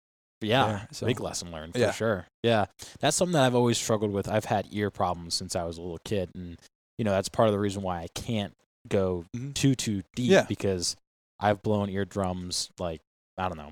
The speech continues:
Speaker 1: probably five
Speaker 2: Ugh,
Speaker 1: times at this
Speaker 2: yeah.
Speaker 1: point. And, and it just becomes, like, <laughs> not fun,
Speaker 2: Yeah,
Speaker 1: you know?
Speaker 2: no.
Speaker 1: Um, as you know. But, um, it's definitely something that,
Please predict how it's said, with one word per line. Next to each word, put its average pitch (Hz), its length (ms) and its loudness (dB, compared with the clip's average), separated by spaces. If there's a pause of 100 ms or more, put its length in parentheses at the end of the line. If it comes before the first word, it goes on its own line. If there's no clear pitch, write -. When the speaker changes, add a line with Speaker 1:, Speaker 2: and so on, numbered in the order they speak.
(120)
Speaker 1:
probably 92 240 0
five 87 440 -4
Speaker 2:
Ugh, - 80 -6
Speaker 1:
times - 280 -4
at 90 120 -6
this 117 140 -2
Speaker 2:
yeah. 113 60 0
Speaker 1:
point. 76 300 -12 (100)
And, 101 240 -4 (440)
and 135 100 6
it 131 40 6
just 135 180 4
becomes, 131 300 0
like, 110 180 -4
<laughs> - 80 4
not - 140 -2
fun, 107 420 -4
Speaker 2:
Yeah, 165 240 8
Speaker 1:
you 117 120 2
know? 113 220 2
Speaker 2:
no. 156 260 -2 (180)
Speaker 1:
Um, 113 140 0
as 107 280 4
you 107 120 2
know. 104 440 0 (140)
But, 117 320 6
um, 107 340 2
it's 104 200 -2
definitely 120 340 2
something 104 300 -2
that, 92 260 -2